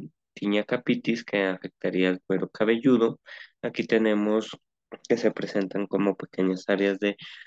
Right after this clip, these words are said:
alopecia con pérdida del cabello, incluso puede haber caspa, costras, inflamación y prurito. Generalmente está predispuesto para los niños, sin embargo, pues hay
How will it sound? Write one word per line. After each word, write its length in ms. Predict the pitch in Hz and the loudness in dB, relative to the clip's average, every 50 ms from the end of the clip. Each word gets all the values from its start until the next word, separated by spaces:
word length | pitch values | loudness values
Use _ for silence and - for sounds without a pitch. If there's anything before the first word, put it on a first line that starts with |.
| _ _ _ | _ _ _
alopecia 640 | - 104 104 110 110 - - 127 120 123 - 123 | 2 4 4 4 4 4 2 2 2 2 -2 -6
con 260 | 117 - 113 104 95 - | -4 -4 -4 -4 -4 0
pérdida 480 | - 98 92 92 92 95 95 95 98 | 2 2 4 4 4 4 4 4 2
del 200 | 92 98 95 92 | 2 -2 -4 -4
cabello, 580 | - - 110 110 110 107 104 104 104 107 113 113 - _ _ _ _ - - | -4 0 2 2 2 2 2 0 -2 -4 -6 -8 -14 _ _ _ _ -20 -20
incluso 480 | - 98 - - 95 95 - - 95 - | -18 -18 -10 -6 -6 -6 -4 -6 -8 -4
puede 360 | - 95 95 95 95 92 92 - - - - - _ _ _ | 0 2 4 4 4 2 0 -4 -10 -18 -18 -18 _ _ _
haber 320 | - 95 92 95 95 92 - | 0 2 2 2 2 0 0
caspa, 480 | - 123 120 117 117 - - - 110 - _ | 2 2 2 2 2 -2 -6 -8 -8 -6 _
costras, 540 | - 107 104 104 - - 98 104 - - - | 2 2 2 2 -2 -6 -10 -10 -10 -10 -12
inflamación 600 | 104 - - - 101 98 95 92 - - 98 101 | -12 -6 -2 0 0 0 0 -4 -6 -6 -4 -4
y 360 | 101 101 104 110 120 123 120 - - - - _ _ _ _ | -4 -2 -2 0 -2 -2 -4 -6 -14 -20 -20 _ _ _ _
prurito. 680 | - - 123 120 117 117 110 - - - 117 127 143 - _ _ _ _ _ | 0 4 4 6 6 6 4 2 0 -4 -4 -4 -4 -6 _ _ _ _ _
Generalmente 840 | - 104 101 98 95 95 95 95 98 98 95 92 - - 104 101 98 98 92 - _ _ _ _ _ _ _ _ _ _ _ _ _ _ _ _ _ _ _ _ - | -2 2 2 4 4 4 4 4 2 2 0 0 -2 -2 -2 -2 -2 -2 -6 -10 _ _ _ _ _ _ _ _ _ _ _ _ _ _ _ _ _ _ _ _ -12
está 420 | 104 101 - - - - 92 92 - _ | -12 -12 -10 -6 -4 -2 -2 -2 -4 _
predispuesto 920 | - 98 98 95 95 92 - - - 101 101 92 - - - 101 101 - - - - - - - _ _ _ | -2 0 2 2 2 2 0 -2 -2 0 0 0 -2 -2 -2 -2 -2 -4 -8 -14 -18 -18 -20 -20 _ _ _
para 260 | - 101 95 95 95 | 2 4 4 4 4
los 240 | 98 101 107 110 120 | 6 4 4 4 6
niños, 600 | 127 135 135 127 120 117 120 139 156 156 - _ _ _ _ | 6 6 6 6 4 2 0 -2 -6 -10 -14 _ _ _ _
sin 240 | - - - 104 101 | -20 -10 -4 -2 0
embargo, 440 | 95 95 92 92 92 92 92 92 | 0 0 0 0 0 -2 -2 -2
pues 260 | - - - 98 - - | -2 -4 -4 -4 -4 -4
hay 260 | - 92 95 92 92 | -2 0 0 0 0